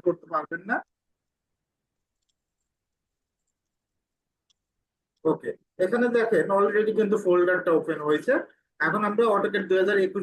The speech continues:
যে সফটওয়্যারটা জিপ ফাইলকে আনজিপ করলাম, just মাউসে রাইট ক্লিক করে আনজিপ, আমার ফোল্ডারটা ওপেন হয়েছে। এখন আমরা লেফটে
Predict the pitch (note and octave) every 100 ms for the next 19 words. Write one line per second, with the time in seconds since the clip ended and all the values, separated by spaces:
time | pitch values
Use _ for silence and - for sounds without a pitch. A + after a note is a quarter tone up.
0 | E3 F3+ F#3 - F#3+ A3 - F#3+ - F#3+
1 | G3 C4 - F#3+ F#3+ F3 - D#3+ F#3 C#4
2 | A#3 G3 G3+ F3+ E3+ F#3+ F3 E3 - G3+
3 | - - D#4 F4+ - - F3 E3+ C#3+ D3
4 | E3+ A3 B3 A3+ - G#3+ G#3+ A3 A#3+ F#3+
5 | F#3 D#3 B2+ - - _ _ _ _ E3+
6 | A3 A#3+ B3 C#4 D#4+ _ _ _ D#4 G#3+
7 | G#3+